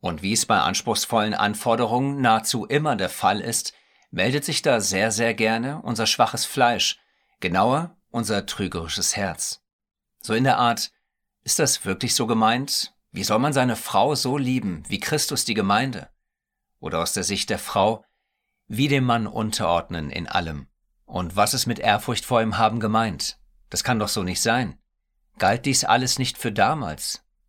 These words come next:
Heute kann man das doch so nicht sehen, oder? In anderen Worten, es ist ganz normal. Ja, es liegt sogar in der Natur der Sache,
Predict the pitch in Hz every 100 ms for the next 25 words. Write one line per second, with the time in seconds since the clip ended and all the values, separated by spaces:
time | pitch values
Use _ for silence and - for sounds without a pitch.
0 | - 101 127 131 131 127 - 113 - 110
1 | 98 92 - 131 123 69 78 113 127 _
2 | _ _ _ _ _ _ _ _ _ _
3 | _ _ _ _ - 87 98 120 123 120
4 | 120 123 131 131 - _ _ _ _ -
5 | 107 110 - 107 107 127 107 113 113 73
6 | - _ _ _ - 147 - 156 - 139
7 | 120 123 127 123 117 - 113 107 127 135
8 | 123 85